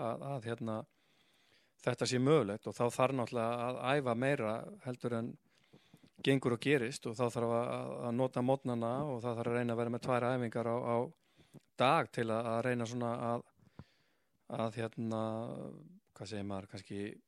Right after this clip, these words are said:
jafna þennan mun. Af því auðvitað er munur á atvinnumannaliðum og, og, og, hérna, áhugamannaliðum, þannig að til að, að geta jafna þennan mun, þá þarf náttúrulega að æfa,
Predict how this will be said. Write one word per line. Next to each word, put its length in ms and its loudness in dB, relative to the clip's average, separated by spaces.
jafna 640 2
þennan 400 -2
mun. 320 0
Af 140 -12
því 100 0
auðvitað 480 0
er 240 4
munur 540 4
á 80 6
atvinnumannaliðum 800 -4
og, 240 -2
og, 180 -4
og, 240 2
hérna, 400 -2
áhugamannaliðum, 840 2
þannig 300 -4
að 320 -8
til 200 2
að, 160 -4
að 160 -6
geta 240 0
jafna 420 -2
þennan 240 -2
mun, 220 0
þá 160 -4
þarf 240 -6
náttúrulega 400 -4
að 320 0
æfa, 160 -2